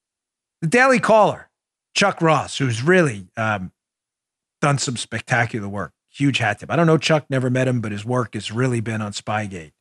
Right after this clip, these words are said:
Incredible. Ex-State Department official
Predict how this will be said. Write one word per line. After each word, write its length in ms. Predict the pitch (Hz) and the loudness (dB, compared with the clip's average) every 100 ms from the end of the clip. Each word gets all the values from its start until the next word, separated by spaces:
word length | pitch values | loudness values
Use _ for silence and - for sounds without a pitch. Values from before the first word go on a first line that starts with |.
| _ _ _ _ | _ _ _ _
Incredible. 540 | 107 - 117 98 82 _ _ _ _ _ _ _ _ _ _ _ _ _ _ _ _ _ _ _ - | -14 -6 -6 -6 -10 _ _ _ _ _ _ _ _ _ _ _ _ _ _ _ _ _ _ _ -2
Ex-State 480 | 214 - - 214 180 | 0 0 2 2 2
Department 420 | 131 131 120 113 | 0 0 -2 -4
official 480 | - 110 - 120 | -4 -4 -2 -4